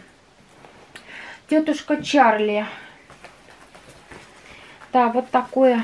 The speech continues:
вот такое дело есть. И потом кажется, да, что вроде как шляп много, а вот когда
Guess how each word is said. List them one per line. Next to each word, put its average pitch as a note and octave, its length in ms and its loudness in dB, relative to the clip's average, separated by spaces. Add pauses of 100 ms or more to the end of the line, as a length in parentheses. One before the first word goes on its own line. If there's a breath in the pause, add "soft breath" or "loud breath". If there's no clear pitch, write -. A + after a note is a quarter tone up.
вот B3+ 220 -6
такое B3 360 -2
дело A#3+ 340 -2
есть. A3 520 -4
И C4 140 -2
потом C4+ 480 0 (1120 loud breath)
кажется, C#4+ 520 2
да, F4 240 4
что D#4 200 -2
вроде C#4 320 0
как C#4+ 360 -2
шляп D4 460 2
много, D4+ 600 2
а C4+ 160 2
вот C#4 160 -4
когда C4+ 420 0